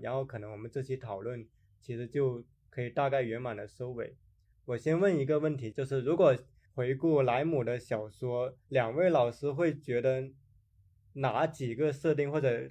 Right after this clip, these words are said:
谁举出一个设定是你们在看的时候，你们觉得非常的让你们印象深刻的，就是莱姆的哪个创意，或者说他去搭的这个东西让你们觉得，哎，真的是之前可能没有看到的过的东西。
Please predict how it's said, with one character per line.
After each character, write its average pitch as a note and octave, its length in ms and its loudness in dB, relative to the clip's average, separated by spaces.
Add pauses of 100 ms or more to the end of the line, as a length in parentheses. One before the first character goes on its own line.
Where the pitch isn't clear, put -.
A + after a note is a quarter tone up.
谁 A#2 340 -8
举 B2 180 -4
出 C#3+ 180 -2
一 D#3+ 120 2
个 E3 260 4
设 E3+ 300 -2
定 D#3+ 260 -2
是 - 160 -4
你 E3 160 0
们 A#2+ 220 -6
在 F3 160 2
看 G3+ 260 -2
的 C#3 100 2
时 B2+ 120 -4
候， E3 100 2
你 B2+ 160 -2
们 A2+ 160 -8
觉 C3 80 -2
得 C3+ 120 0
非 F3+ 340 0
常 B2+ 240 -6
的 C3+ 160 2
让 E3 180 0
你 C3 60 -4
们 B2 180 -6
印 E3 140 -2
象 D#3 180 -2
深 D#3 200 -4
刻 D#3 260 0
的， - 120 -6 (460)
就 E3+ 100 0
是 E3+ 120 6
莱 C3 200 2
姆 D#3+ 160 -2
的 B2+ 120 0
哪 A2 260 -2
个 D3+ 220 2
创 D3+ 360 -2
意， C#3 120 -2
或 D3 120 -2
者 C3 120 0
说 C3+ 180 -2
他 C#3 500 -2 (480)
去 D3+ 340 2 (100)
搭 D3+ 200 4
的 C#3+ 140 4
这 D#3+ 100 0
个 C#3 200 4 (160)
东 D#3 200 2
西 D#3 200 0
让 E3 200 4
你 C#3 60 0
们 A#2+ 240 -4 (100)
觉 A2+ 220 -2
得， C3 220 2
哎， C#3 120 0
真 D#3 200 2
的 D3+ 120 4
是 D3+ 220 0 (380)
之 F3 160 2
前 D#3 160 4
可 C#3+ 100 -4
能 B2 100 0
没 B2+ 140 0
有 C3 100 4
看 F3+ 300 0
到 C#3 100 4
的 A#2+ 120 0
过 B2+ 180 0
的 A2+ 80 -2
东 A2+ 220 -8
西。 G#2 260 -8